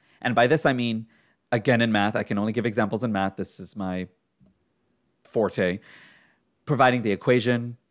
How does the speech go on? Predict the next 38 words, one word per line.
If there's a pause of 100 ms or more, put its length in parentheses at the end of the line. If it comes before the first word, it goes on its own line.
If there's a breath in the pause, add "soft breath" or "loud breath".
(140)
putting
a
graphic
organizer
with
the
steps,
even
listing
the
steps (160)
on (340)
the
worksheet
before (400)
you
hand
it
out.
So (200 soft breath)
you
hand
out
specific
worksheets
to
specific
students. (300 soft breath)
That's
because
of
the (340 soft breath)
state
<laughs>
mandated
law, (440 soft breath)
the
laws